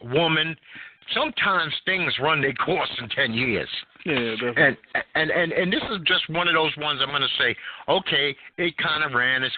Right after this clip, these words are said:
Speaker 1: course, you know? But I, you know what? I, I, I don't even see Girardi ever managing again. I guess he goes home to his wife and kids. He's made a shitload of money.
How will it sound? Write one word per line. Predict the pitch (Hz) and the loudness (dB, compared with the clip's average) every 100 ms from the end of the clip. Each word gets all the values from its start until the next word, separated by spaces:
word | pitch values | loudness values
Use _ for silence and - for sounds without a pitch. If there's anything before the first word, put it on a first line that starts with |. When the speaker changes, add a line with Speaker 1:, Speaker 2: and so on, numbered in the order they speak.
| - | -2
Speaker 1:
course, | 110 82 - - - _ - - - - - - - | -2 -2 -6 -8 -10 _ -20 -20 -18 -18 -18 -14 -2
you | 117 | 4
know? | 117 123 113 - _ _ _ - - - _ - - - - | 4 4 0 -8 _ _ _ -18 -18 -18 _ -16 -10 -8 0
But | 202 | 4
I, | 185 196 | 4 2
you | 202 | 0
know | 240 | -2
what? | 254 254 - | 0 -2 0
I, | 226 | 0
I, | 220 190 175 185 | 2 0 0 0
I | |
don't | 180 208 | 0 0
even | 214 190 - | -2 -2 0
see | 190 | 0
Girardi | 160 151 165 165 147 | 0 2 2 2 0
ever | 151 139 | -2 0
managing | 131 135 143 123 117 | 2 2 0 0 0
again. | 107 104 101 95 - - - | 0 0 -2 -4 -18 -8 -6
I | |
guess | 110 147 - | -2 -2 -4
he | 139 | 0
goes | 135 123 | 0 2
home | 143 139 131 | 0 0 -2
to | 131 | -4
his | 113 117 | -2 2
wife | 127 127 | 4 4
and | 110 101 | -2 -4
kids. | 139 113 | -4 -4
He's | 120 110 | -6 -6
made | 127 147 | -2 0
a | 98 - 151 | 0 0 0
shitload | - 120 117 | -2 -2 0
of | 104 | 0
money. | 107 104 98 | 0 0 -2